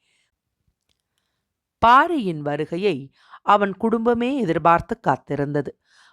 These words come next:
மாளிகையின் மூன்றாம் கதவு திறக்க அவன் உள் நுழைந்தான். ஆவலோடு எதிர் நின்ற அங்கவை கேட்டாள், "தந்தையே, ஏன் இவ்வளவு நேரம்?"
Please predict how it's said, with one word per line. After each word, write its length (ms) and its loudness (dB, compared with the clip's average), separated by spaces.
மாளிகையின் 680 2
மூன்றாம் 460 -2
கதவு 380 0
திறக்க 400 2
அவன் 300 0
உள் 240 4
நுழைந்தான். 640 0
ஆவலோடு 720 4
எதிர் 300 -4
நின்ற 340 -6
அங்கவை 400 0
கேட்டாள், 540 0
"தந்தையே, 460 -4
ஏன் 340 4
இவ்வளவு 460 2
நேரம்?" 320 2